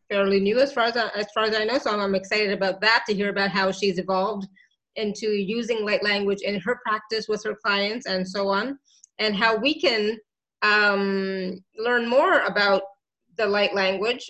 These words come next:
um, and how it bypasses the logical mind. That light language is like a knowing from the heart, which some of us already know, 'cause I love light language. I just, like, whew, totally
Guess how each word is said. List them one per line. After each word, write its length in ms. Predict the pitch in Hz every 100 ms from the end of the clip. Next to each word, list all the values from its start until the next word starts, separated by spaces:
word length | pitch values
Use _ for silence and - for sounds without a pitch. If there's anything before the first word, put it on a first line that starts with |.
| -
um, 540 | 202 196 190 185 190 190
and 120 | 202
how 180 | 175 202
it 140 | 196 202
bypasses 520 | 202 196 214 196 202
the 80 | 190
logical 420 | 185 180 - 196
mind. 460 | 247 277 262 254 262 _ _ _ _ - 190 214
That 220 | 202 190
light 200 | 214 214
language 380 | 214 208 208 202
is 220 | 214 196 180
like 160 | 202 185 190
a 40 |
knowing 500 | 190 202 214 220 214
from 260 | - 185 175
the 100 | 175 -
heart, 260 | 220 440 - -
which 220 | 190 196 -
some 200 | - 214
of 120 | 208
us 140 | 196 196 196
already 220 | 190 190
know, 240 | 196 247
'cause 240 | 269 202 - 190
I 160 | 214
love 340 | 208 190 208 190
light 260 | 185 170
language. 420 | 175 170 185 214 -
I 80 | 185
just, 220 | 196 185 -
like, 160 | 180 - _ _
whew, 380 | - 403 294 - _ _ _ -
totally 640 | 233 220 214 208 196 202